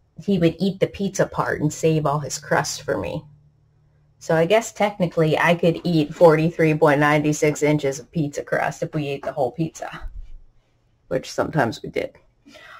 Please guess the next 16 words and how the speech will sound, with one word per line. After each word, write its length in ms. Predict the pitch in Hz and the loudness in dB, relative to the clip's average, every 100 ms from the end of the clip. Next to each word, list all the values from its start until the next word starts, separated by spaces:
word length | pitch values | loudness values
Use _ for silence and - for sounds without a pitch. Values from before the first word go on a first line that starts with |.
| - | -6
All 180 | - 302 | 6 8
right, 320 | 370 240 - | 8 6 2
so 120 | - 285 | 4 8
that's 260 | 311 320 | 8 8
it. 220 | 453 415 - - _ - | 8 6 2 -12 _ 0
You 120 | 214 | 8
gotta 220 | 214 190 | 8 8
hear 300 | 175 240 262 | 4 8 8
the 100 | 330 | 8
problem, 720 | - 330 269 247 247 254 302 - - | 6 10 10 10 8 8 6 4 -2
decide 520 | 202 - 208 196 220 262 | 0 4 6 8 8 6
if 140 | 262 | 6
it's 380 | 208 214 - - - | 4 4 -2 -16 -6
circumference 920 | - 226 226 - 185 180 233 254 277 | 0 2 0 0 0 2 0 0 2
or 160 | 359 - | 2 4
area, 600 | 208 175 170 170 180 262 | 4 4 4 4 2 0